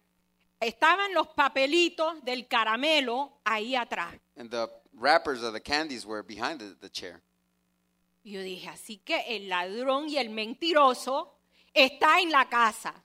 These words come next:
Speaker 2: So I said to myself, "So the thief and the liar is in the house."
Speaker 1: Vuelvo yo a preguntarle a todo el mundo en la casa, los puse bajo las luces otra vez, le hice las preguntas.
Speaker 2: So again, there I go asking everybody the same questions, putting them on the spotlight.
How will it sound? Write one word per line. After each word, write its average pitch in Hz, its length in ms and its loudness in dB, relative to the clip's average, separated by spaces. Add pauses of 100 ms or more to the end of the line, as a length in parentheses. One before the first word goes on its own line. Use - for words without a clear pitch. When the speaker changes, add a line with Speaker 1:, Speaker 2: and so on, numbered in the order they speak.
(300)
Speaker 2:
So 127 180 -4
I 123 60 0
said 170 240 0
to 165 100 -2
myself, 123 380 -4
"So 123 160 -4
the 110 120 -4
thief 175 360 -2
and 123 120 -8
the 113 60 -2
liar 143 360 6
is 110 120 -8
in 143 140 -6
the 107 80 -2
house." 85 420 -6 (760)
Speaker 1:
Vuelvo 381 840 4
yo 392 180 2
a 381 260 6
preguntarle 320 840 -2
a 302 100 2
todo 339 320 0
el 320 80 -6
mundo 320 240 -10
en 294 80 -8
la 277 140 -2
casa, 294 260 -4
los 247 140 -10
puse 294 280 -10
bajo 269 300 -4
las 254 200 -2
luces 269 520 -10
otra 277 400 0
vez, 277 240 2
le 254 160 -4
hice 277 280 -6
las 262 160 0
preguntas. 294 840 -4
Speaker 2:
So 127 240 0
again, 143 280 0
there 139 160 4
I 143 60 4
go 156 160 4
asking 143 380 2
everybody 175 420 0
the 131 120 -6
same 160 260 -2
questions, 123 460 -2
putting 143 260 -6
them 143 140 -6
on 135 120 -4
the 135 60 -10
spotlight. 101 480 -4